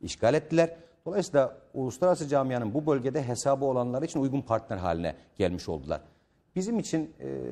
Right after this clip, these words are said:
mesele şu aslında, e, insanlar reylerinde yanılabilirler. Ama reyde yanılmak başka bir şeydir. Bu kasıtla kamufle olmak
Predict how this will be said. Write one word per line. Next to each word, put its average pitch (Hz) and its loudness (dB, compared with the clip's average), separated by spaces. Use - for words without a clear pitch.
mesele 156 0
şu 139 2
aslında, 104 -2
e, - -10
insanlar 151 2
reylerinde 139 2
yanılabilirler. 101 0
Ama 135 2
reyde 113 -2
yanılmak 120 0
başka 104 -2
bir 160 -6
şeydir. 160 -2
Bu 175 -2
kasıtla 113 0
kamufle 98 -4
olmak 147 2